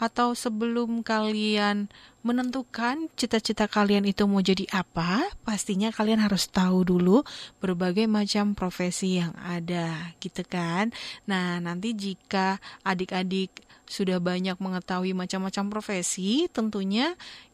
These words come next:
ini bisa menjadi motivasi untuk berusaha mengejar cita-cita kalian. Dengan begitu juga adik-adik mungkin bisa rajin belajar ya kan,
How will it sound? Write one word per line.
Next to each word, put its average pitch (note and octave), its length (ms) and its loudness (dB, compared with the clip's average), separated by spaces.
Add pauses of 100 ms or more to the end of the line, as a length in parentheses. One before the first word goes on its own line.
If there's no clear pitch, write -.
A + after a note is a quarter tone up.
ini D4+ 240 0
bisa A#3 400 -2
menjadi G#3+ 680 0 (280)
motivasi A3+ 960 -2
untuk A3+ 320 -4
berusaha A3 640 2
mengejar C4 320 4
cita-cita - 480 -2
kalian. D#4 640 4 (320)
Dengan F#3 320 -2
begitu F3+ 320 -4
juga G3 560 2
adik-adik F#3+ 560 -2
mungkin A3 560 -2 (320)
bisa F3+ 480 -2
rajin F3 320 -2
belajar B3 720 4
ya A3+ 240 2
kan, D#4 240 0